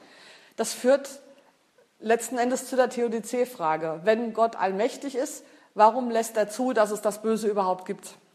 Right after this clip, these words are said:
Ähm, und diese Frage ist auch bis heute eigentlich nicht gelöst, meiner Meinung nach. Ich weiß, die Theologen und, und Theologinnen haben da spitzfindige,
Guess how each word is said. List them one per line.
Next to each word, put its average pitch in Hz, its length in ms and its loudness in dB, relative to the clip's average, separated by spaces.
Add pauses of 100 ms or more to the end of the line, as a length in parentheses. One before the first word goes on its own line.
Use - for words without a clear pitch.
(1900)
Ähm, 220 560 2 (2000)
und 226 160 0
diese 269 200 4
Frage 269 400 4
ist 254 180 0
auch 226 200 2
bis 226 160 -8
heute 220 240 4
eigentlich 208 400 -2
nicht - 380 -10
gelöst, 196 400 -2
meiner 156 220 -10
Meinung 151 280 -8
nach. 143 220 -10
Ich - 120 -8
weiß, 190 180 6
die 196 100 -4
Theologen 196 500 2
und, 190 280 -6
und 175 100 -8
Theologinnen 214 580 2
haben 202 140 0
da 196 100 6
spitzfindige, 196 800 -2